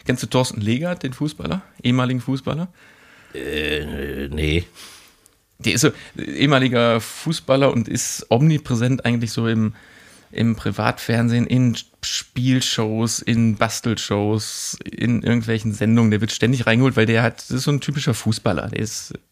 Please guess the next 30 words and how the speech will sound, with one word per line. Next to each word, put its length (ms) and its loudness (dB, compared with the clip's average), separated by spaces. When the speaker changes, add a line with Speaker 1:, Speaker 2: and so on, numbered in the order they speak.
Speaker 1:
nicht 300 -8
die 140 -4
allerhellste 460 2
Kerze, 300 0
war 80 6
auch 100 6
schon 140 4
im 120 6
Dschungel. 380 4
Und 200 2
Speaker 2:
Okay, 80 0
Speaker 1:
aller-, 260 4
Speaker 2:
ja. 140 -2
Speaker 1:
allerhellste 420 2
Kerze 240 2
ist 60 0
aber 360 2
wahnsinnig 400 2
witzig 360 2
und 60 2
seine 200 4
Frau 320 4
ist 80 2
auch 160 2
immer 160 -2
im 80 -6
Schlepptau. 440 -4
Auf 160 -2
jeden 140 -2
Fall 180 0